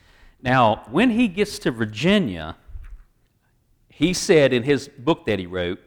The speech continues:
or something that he wrote, he sa-, he said,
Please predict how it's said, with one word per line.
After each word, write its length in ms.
or 380
something 360
that 120
he 60
wrote, 280
he 100
sa-, 240
he 120
said, 380